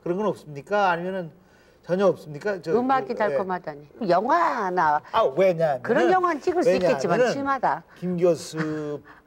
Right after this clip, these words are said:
Speaker 1: 저 그 인꼬, 어, 부부애가
Speaker 2: 인꼬는 늙은이들이 무슨 인꼬?
Speaker 1: 아니, 그건 부인을 해도, 부인을 해도 할 수 없어요.
Speaker 2: 왜, 뭐가
Speaker 1: 그렇게
Speaker 2: 할 수
Speaker 1: 알려져 있는 걸 어떻게 해?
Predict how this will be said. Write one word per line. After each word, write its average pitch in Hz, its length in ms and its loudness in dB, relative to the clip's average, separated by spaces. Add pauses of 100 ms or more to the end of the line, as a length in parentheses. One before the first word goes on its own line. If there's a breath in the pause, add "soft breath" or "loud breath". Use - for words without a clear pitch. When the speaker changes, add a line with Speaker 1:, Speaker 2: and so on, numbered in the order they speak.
(100)
Speaker 1:
저 156 220 2
그 160 320 -6
인꼬, 180 720 0
어, 139 340 -2
부부애가 156 460 -2
Speaker 2:
인꼬는 415 500 4
늙은이들이 339 680 2
무슨 370 360 2
인꼬? 294 280 0
Speaker 1:
아니, 220 220 2
그건 226 280 -2
부인을 247 420 0
해도, 214 420 0 (460)
부인을 220 340 0
해도 196 140 -2
할 170 120 -10
수 220 120 -8
없어요. 170 420 -6 (160)
Speaker 2:
왜, 262 140 -6
뭐가 240 260 -2
Speaker 1:
그렇게 262 260 0
Speaker 2:
할 240 160 2
수 262 60 2
Speaker 1:
알려져 277 220 2
있는 269 180 0
걸 233 120 0
어떻게 147 240 -4
해? 107 60 -10